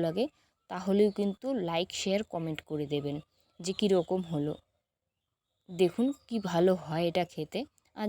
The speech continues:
যদি প্রথমবার আমার চ্যানেলে প্রথম রান্না দেখতেছেন, তাহলে চ্যানেলটাকে সাবস্ক্রাইব করে রাখবেন নেক্সট ভিডিও ফার্স্টে পাওয়ার জন্য।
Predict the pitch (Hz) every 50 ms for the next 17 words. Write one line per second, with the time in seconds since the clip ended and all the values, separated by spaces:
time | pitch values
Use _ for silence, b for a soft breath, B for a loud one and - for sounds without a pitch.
0 | 196 202 208 196 214 202 - 190 185 - 214 196 196 196 196 190 - - - 160
1 | 160 170 175 185 185 - 185 180 180 180 185 196 190 196 - b b b b b
2 | b _ - 220 220 - - 277 254 247 220 180 165 160 156 156 151 151 151 -
3 | _ - 156 151 - 160 151 156 - 269 - _ _ _ _ _ - 202 196 190
4 | 202 208 202 - 185 170 170 165 185 185 208 202 - 180 160 - - - 175 185
5 | 190 - _ - 190 180 165 160 151 147 143 160 170 214 277 320 269 196 190 208
6 | 214 - - - - 190 185 165 180 190 220 311 - - _ b b b b b
7 | b _ - - 208 208 - - - 233 - - 156 156 165 160 147 - - 147
8 | 147 160 156